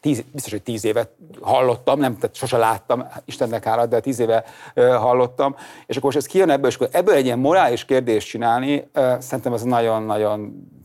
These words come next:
hát minden esetre ilyen szemforgató hangulatú, és akkor utolsó megjegyzés ebbe, az egyik első ember, aki meg a Dobrev Kálánnak a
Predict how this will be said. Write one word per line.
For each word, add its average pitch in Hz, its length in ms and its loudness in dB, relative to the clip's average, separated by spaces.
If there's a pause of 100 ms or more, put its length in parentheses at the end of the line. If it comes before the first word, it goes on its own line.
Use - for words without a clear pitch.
(180)
hát 113 340 -10
minden 131 260 0
esetre 117 240 -6
ilyen 113 140 0
szemforgató 113 640 -2
hangulatú, 123 520 0 (240)
és - 60 -20
akkor 120 200 2
utolsó 131 420 2
megjegyzés 117 480 -2
ebbe, 113 260 0 (300)
az - 180 -6
egyik 143 300 2
első 135 360 2
ember, 113 480 0
aki - 520 -8
meg 107 200 -6 (160)
a 107 220 -2 (180)
Dobrev 135 220 2
Kálánnak 120 520 0
a 113 220 -2